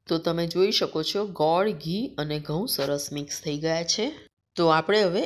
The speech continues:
એને એક મોટા કન્ટેનરમાં કાઢી લઈશું જેથી લાડવા વાળતા ફાવે. તો તમે જોઈ શકો છો મેં એને આ કઢાઈમાં કાઢી લીધું છે.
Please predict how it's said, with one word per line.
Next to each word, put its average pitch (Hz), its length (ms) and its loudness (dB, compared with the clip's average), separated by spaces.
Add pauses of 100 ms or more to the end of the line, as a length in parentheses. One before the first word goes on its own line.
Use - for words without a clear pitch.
એને 156 160 0
એક 156 420 0
મોટા 170 360 0
કન્ટેનરમાં 151 840 -2
કાઢી 151 360 -2
લઈશું 170 340 -2
જેથી - 240 -8
લાડવા 139 400 -2
વાળતા 143 340 -4
ફાવે. 185 340 -2 (920)
તો 156 80 -2
તમે 170 240 -2
જોઈ 208 220 2
શકો 170 300 -2
છો 262 200 -4
મેં 233 160 0
એને 156 180 -2
આ 208 80 -4
કઢાઈમાં 156 560 -2
કાઢી 147 340 -4
લીધું 170 300 -6
છે. 233 180 -2